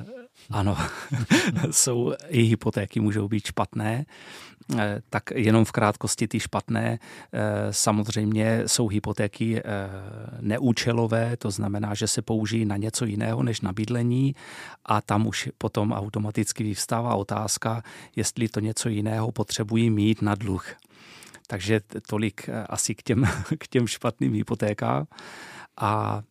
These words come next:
co se týká hypotéky na bydlení, tak opravdu z velké většiny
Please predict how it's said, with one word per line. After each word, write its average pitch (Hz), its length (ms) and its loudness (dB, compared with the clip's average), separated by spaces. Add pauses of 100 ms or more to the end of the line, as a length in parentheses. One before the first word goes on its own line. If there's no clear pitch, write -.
co - 120 -2
se 113 160 0
týká 117 680 0
hypotéky 113 580 0
na 107 120 0
bydlení, 110 460 0
tak 113 180 0 (120)
opravdu 117 720 0
z 101 120 -4
velké 123 580 2 (120)
většiny 120 840 0